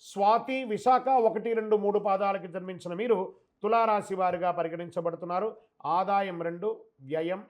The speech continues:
ఐదు, రాజపూజ్యం ఒకటి, అవమానం ఐదు. జాగ్రత్త సుమి. వృశ్చిక రాశి వారు విశాఖ నాలుగో పాదం, అనురాధ నక్షత్రం,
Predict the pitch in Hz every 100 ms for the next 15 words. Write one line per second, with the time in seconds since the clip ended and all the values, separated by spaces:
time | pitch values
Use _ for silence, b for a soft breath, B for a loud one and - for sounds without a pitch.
0 | _ 143 143 127 127 _ _ _ _ _
1 | - 151 185 190 202 196 160 175 160 170
2 | 170 240 - 160 170 170 165 196 160 127
3 | 123 _ 123 107 143 147 127 139 147 151
4 | 147 123 127 135 123 107 104 - _ _
5 | _ _ _ _ _ _ _ _ _ _
6 | _ _ _ 220 269 302 262 269 254 220
7 | 226 214 170 - _ _ 180 202 269 269
8 | 269 247 208 220 220 233 226 220 240 247
9 | - _ 156 220 254 247 240 220 214 214
10 | 214 214 226